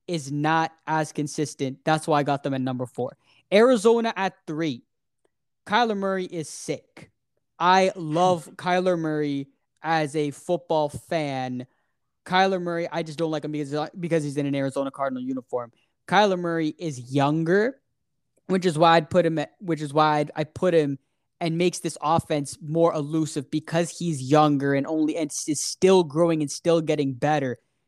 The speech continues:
Speaker 1: They got the best wide receiver in this division, DeAndre Hopkins, right? And I think right there is why I put them in number three, because they were more consistent across last year. Seattle's more inconsistent, but Arizona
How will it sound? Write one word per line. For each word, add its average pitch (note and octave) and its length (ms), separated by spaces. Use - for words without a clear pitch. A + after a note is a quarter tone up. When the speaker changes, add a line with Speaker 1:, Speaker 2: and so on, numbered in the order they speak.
Speaker 1:
They G#3 100
got G#3+ 300
the E3+ 80
best G3 200
wide F3 220
receiver D3+ 460
in C#3+ 100
this C3+ 140
division, C3 560
DeAndre C#3 400
Hopkins, - 720
right? C3 320
And F#3+ 160
I F#3 80
think G3 300
right E3+ 320
there E3+ 260
is C#3+ 120
why D#3 300
I F3 60
put F3+ 200
them D3+ 140
in D3+ 80
number D3+ 220
three, D#3 260
because C3+ 260
they F3 200
were G3 140
more F3 240
consistent D#3+ 800
across D#3 480
last C#3+ 440
year. C#3+ 300
Seattle's G3 540
more F#3+ 220
inconsistent, E3 880
but D3+ 100
Arizona F3 840